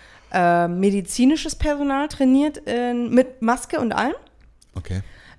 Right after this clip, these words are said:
Speaker 1: Ähm, und vor allen Dingen Firefighters, also Feuerwehrleute, in ihrer vollen Montur.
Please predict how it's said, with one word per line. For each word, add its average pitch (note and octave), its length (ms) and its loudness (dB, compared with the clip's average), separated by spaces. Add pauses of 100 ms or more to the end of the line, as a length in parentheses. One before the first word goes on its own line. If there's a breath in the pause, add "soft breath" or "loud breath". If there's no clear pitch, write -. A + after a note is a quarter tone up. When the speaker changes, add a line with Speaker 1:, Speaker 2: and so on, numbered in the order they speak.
(120 soft breath)
Speaker 1:
Ähm, A3 720 2 (880)
und A#3 180 0
vor - 280 0
allen A#3+ 260 4
Dingen C4+ 240 2
Firefighters, B3+ 680 -4
also F3 180 -4
Feuerwehrleute, G3 1400 0 (680)
in A#3+ 160 6
ihrer C4+ 260 4
vollen C4 460 4
Montur. B3+ 500 0